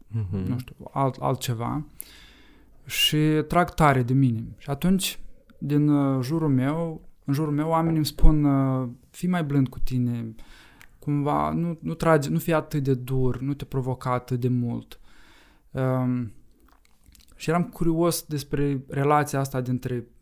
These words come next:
Speaker 2: blândețe, acceptare de sine
Speaker 1: Ok.
Speaker 2: și provocare,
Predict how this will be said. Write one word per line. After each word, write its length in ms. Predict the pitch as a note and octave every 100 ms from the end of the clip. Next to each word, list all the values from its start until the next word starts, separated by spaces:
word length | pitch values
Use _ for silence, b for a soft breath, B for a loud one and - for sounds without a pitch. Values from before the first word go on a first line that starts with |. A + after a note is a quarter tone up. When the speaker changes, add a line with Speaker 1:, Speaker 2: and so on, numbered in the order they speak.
| _ _ -
Speaker 2:
blândețe, 720 | B2 B2+ B2+ C#3 C3+ C3+ C#3
acceptare 560 | - C3+ - C3+ C3+
de 140 | B2+ B2+
sine 760 | - C3+ C3+ C3 C3 C3 C3+ - b b b b b
Speaker 1:
Ok. 200 | B2+ - G2+ G2 G#2 B2
Speaker 2:
și 280 | - - D3
provocare, 1300 | D3 C#3+ C#3+ C3+ C3+ C3+ D3 C#3+ C#3+ C#3 C#3 C3